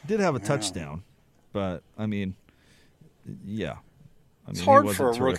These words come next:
Speaker 1: terrific.
Speaker 2: to step in. That's why what Herbert's doing this year is just kinda, uh, uh, weird. But it's tough for a rook to come in and, and really be effective at the N F L level, I think.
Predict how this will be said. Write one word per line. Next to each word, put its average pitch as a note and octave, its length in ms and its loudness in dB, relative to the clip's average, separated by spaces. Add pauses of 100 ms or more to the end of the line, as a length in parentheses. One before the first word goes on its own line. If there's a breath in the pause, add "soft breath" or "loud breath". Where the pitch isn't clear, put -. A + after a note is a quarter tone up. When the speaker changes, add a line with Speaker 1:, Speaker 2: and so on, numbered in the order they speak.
(120)
Speaker 1:
terrific. A2+ 100 -6
Speaker 2:
to A2+ 40 -6
step - 340 2
in. B2+ 100 0
That's G3+ 240 0
why E3 180 6
what C3 260 2
Herbert's A2+ 460 -2
doing A#2+ 280 -4
this A2 240 -8
year A2 280 -4 (320 loud breath)
is A#2+ 160 -6
just B2 200 -2
kinda, G#2 340 -4 (180)
uh, - 380 -14 (280)
uh, C#3+ 80 -12 (240)
weird. A2 580 -6 (100)
But A#2 220 -4 (460 loud breath)
it's - 140 -8
tough - 260 -4
for G#2+ 260 -4
a - 40 -4
rook G#2 260 -4
to A2 100 -12
come A2 260 -6
in G#2+ 220 -4
and, F#2+ 180 -10 (380 loud breath)
and A2 220 -8
really A#2 220 2
be G2+ 140 -10
effective F#2+ 640 -8
at F#2 120 -16
the F2+ 120 -12
N F#2+ 120 -12
F F#2 180 -14
L F#2 180 -12
level, F#2 360 -10
I A2+ 140 0
think. - 440 -16